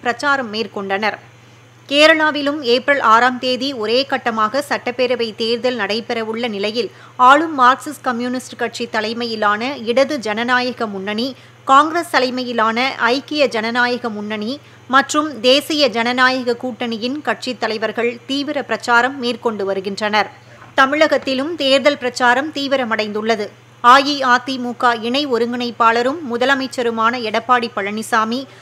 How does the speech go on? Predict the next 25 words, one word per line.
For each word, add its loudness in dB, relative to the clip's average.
மாநிலம் 6
முழுவதும் 2
சுற்றுப்பயணம் -4
மேற்கொண்டு 0
அ 12
இ -2
அ 4
தி -6
மு -4
க 6
மற்றும் -4
அதன் -2
கூட்டணி -2
கட்சி -4
வேட்பாளர்களை 0
ஆதரித்து -4
பிரச்சாரம் 0
மேற்கொண்டு -6
வருகிறார். 2
மதுரையில் 4
பிரச்சாரம் 2
மேற்கொண்டு -2
பேசிய -2
அவர், 0
மத்திய 4